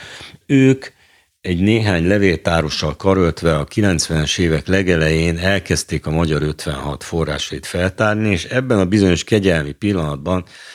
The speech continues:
szereztek erről másolatokat, azt elhozták Magyarországra, a magyar intézmények, ö,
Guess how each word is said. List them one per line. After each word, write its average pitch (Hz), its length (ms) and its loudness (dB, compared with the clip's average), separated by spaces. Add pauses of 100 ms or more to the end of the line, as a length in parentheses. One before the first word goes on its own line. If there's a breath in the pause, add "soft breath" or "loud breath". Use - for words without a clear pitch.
(360 loud breath)
szereztek 104 600 2
erről 78 220 2
másolatokat, 98 880 0
azt 78 160 -8
elhozták 80 540 -2
Magyarországra, 90 1200 2 (460 soft breath)
a - 140 -10
magyar 80 600 0 (280)
intézmények, 78 1160 0
ö, 78 80 -2